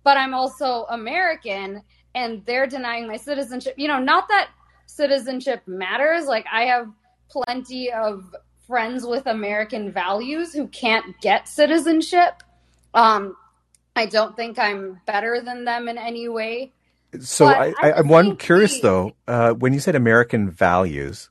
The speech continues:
Speaker 2: I have enough friends with American values.
Speaker 1: Oh, yeah,
Speaker 2: Do
Speaker 1: yeah. <laughs>
Speaker 2: Americans know? Are you, have you got yourself into a pit there, or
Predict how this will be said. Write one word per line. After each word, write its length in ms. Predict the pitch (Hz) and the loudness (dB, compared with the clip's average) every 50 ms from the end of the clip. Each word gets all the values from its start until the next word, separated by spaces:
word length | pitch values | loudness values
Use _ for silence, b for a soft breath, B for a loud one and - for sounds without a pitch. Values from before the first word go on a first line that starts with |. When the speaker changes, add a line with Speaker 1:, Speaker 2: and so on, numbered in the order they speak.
| _ _ - | _ _ -8
Speaker 2:
I 20 | 95 | -8
have 120 | 90 90 | -6 -4
enough 180 | 92 107 110 - | -4 -4 -4 -4
friends 300 | - 113 107 98 - 101 | -4 -6 -4 -4 -4 -6
with 100 | 92 95 | -6 -4
American 460 | 90 90 90 85 - - 87 85 78 | -2 0 -2 -2 -4 -6 -10 -6 -4
values. 400 | 87 82 82 85 82 76 69 71 262 | -2 -2 -2 -2 -4 -4 0 2 4
Speaker 1:
Oh, 120 | 262 254 | 4 4
yeah, 260 | 247 247 240 240 233 | 4 2 0 -2 0
Speaker 2:
Do 220 | - 135 147 165 190 | 2 6 8 8 10
Speaker 1:
yeah. 60 | 180 | 8
<laughs> 100 | 156 107 | 10 8
Speaker 2:
Americans 580 | 156 131 131 135 110 - 139 156 139 123 139 | 10 10 10 8 8 6 4 4 4 4 2
know? 200 | 135 131 143 123 | 4 4 6 8
Are 120 | 110 127 135 | 8 8 8
you, 200 | 147 156 156 123 | 8 4 4 4
have 120 | 117 120 | 2 4
you 60 | 135 | 6
got 100 | 135 156 | 6 8
yourself 300 | 160 151 147 - 147 131 | 8 8 6 6 4 4
into 160 | 131 123 127 117 | 4 0 -2 -2
a 20 | |
pit 240 | - - 139 143 - | -2 -4 -8 -6 -2
there, 220 | - 185 202 196 | 0 2 4 4
or 280 | 160 123 113 110 104 | 6 6 8 6 6